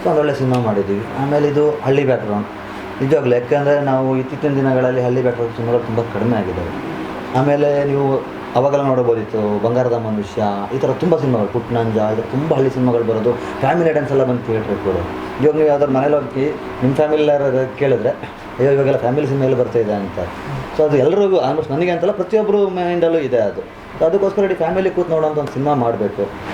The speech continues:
ಅನ್ನೋದು ಮೊದಲು ತಲೆಯಲ್ಲಿ ಬಂತು. ಆಮೇಲೆ ಹಳ್ಳಿಲಿ ಇರೋ ಪ್ರಾಬ್ಲಮ್ಸ್‌ಗಳೆಲ್ಲ ನೋಡ್ತಾ ಇದ್ವಿ. So, ಅದನ್ನ ಜನಗಳಿಗೆ ಹೇಳ್ಬೇಕು ಅಂತ.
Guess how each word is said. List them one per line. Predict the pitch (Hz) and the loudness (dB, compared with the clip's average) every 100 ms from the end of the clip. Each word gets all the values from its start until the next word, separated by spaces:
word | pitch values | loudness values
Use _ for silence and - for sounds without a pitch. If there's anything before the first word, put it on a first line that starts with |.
| 107 110 | -4 0
ಅನ್ನೋದು | 143 135 | 2 2
ಮೊದಲು | 127 127 | 2 2
ತಲೆಯಲ್ಲಿ | 117 110 104 | 2 2 0
ಬಂತು. | 98 90 131 - - - - 143 | -4 -6 -8 -8 -10 -10 -2 0
ಆಮೇಲೆ | 180 190 | 2 0
ಹಳ್ಳಿಲಿ | 147 165 208 202 | 2 2 4 2
ಇರೋ | 175 151 | 2 0
ಪ್ರಾಬ್ಲಮ್ಸ್‌ಗಳೆಲ್ಲ | - 131 131 123 - 117 117 110 | 0 -2 0 -2 0 2 2 0
ನೋಡ್ತಾ | 98 87 92 | -4 -6 -8
ಇದ್ವಿ. | 90 82 - - | -8 -8 -10 -4
So, | 147 | 0
ಅದನ್ನ | 147 185 190 | 2 2 2
ಜನಗಳಿಗೆ | 131 131 131 123 | 2 2 2 2
ಹೇಳ್ಬೇಕು | 101 98 92 90 87 | 0 0 -2 -4 -6
ಅಂತ. | 90 85 | -6 -6